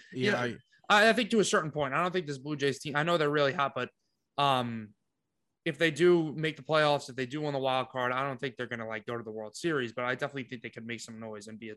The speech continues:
Speaker 1: really tough opponent.
Speaker 2: I, I don't know. I, I, I would s-, are they better than the Astros right now?
Speaker 1: Possibly. I think their rotation's better than the Astros.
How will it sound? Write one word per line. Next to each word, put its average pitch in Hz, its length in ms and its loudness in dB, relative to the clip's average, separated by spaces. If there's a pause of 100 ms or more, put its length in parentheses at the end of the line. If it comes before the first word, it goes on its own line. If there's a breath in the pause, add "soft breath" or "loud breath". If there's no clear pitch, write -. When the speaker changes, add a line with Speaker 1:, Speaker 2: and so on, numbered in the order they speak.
(100)
Speaker 1:
really 127 260 -4
tough 120 240 -12 (100)
opponent. 107 260 -16 (1300)
Speaker 2:
I, 123 300 2
I - 20 2
don't 120 160 0
know. 113 80 -2
I, 107 340 -6
I, 123 300 -2
I 151 200 4
would 175 200 2
s-, - 320 -10 (680 loud breath)
are - 80 -12
they 123 100 -6
better 127 280 0
than 165 100 0
the 143 100 2
Astros 156 840 -4
right 151 220 -2
now? 165 260 -4 (1800)
Speaker 1:
Possibly. 208 600 -2 (300)
I 147 60 -6
think 226 160 -4
their 208 180 4
rotation's 143 600 0
better 110 200 -6
than 104 120 -16
the 104 80 -14
Astros. 110 460 -12